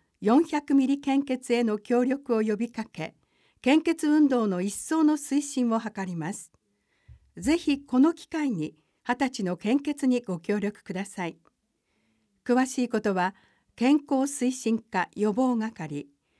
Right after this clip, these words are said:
保健センター、内線六三三。北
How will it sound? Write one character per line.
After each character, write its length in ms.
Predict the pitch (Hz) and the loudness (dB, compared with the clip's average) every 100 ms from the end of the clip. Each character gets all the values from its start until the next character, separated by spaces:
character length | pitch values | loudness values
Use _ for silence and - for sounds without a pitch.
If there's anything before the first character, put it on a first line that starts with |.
| _ | _
保 120 | 226 | -4
健 240 | 220 285 294 | 0 0 0
セ 200 | - 214 | -2 -4
ン 60 | |
タ 200 | - - | -6 -10
ー、 140 | 147 - _ _ _ - | -10 -10 _ _ _ -4
内 200 | 214 240 | -2 -2
線 400 | - 220 196 185 _ _ | -4 -6 -6 -8 _ _
六 300 | 196 226 247 | -4 -2 -2
三 400 | - - 302 240 | -8 -2 0 0
三。 360 | 160 - 190 139 _ _ _ _ _ _ _ _ _ _ _ _ _ _ _ | -4 -6 -6 -6 _ _ _ _ _ _ _ _ _ _ _ _ _ _ _
北 160 | - 285 | -2 -2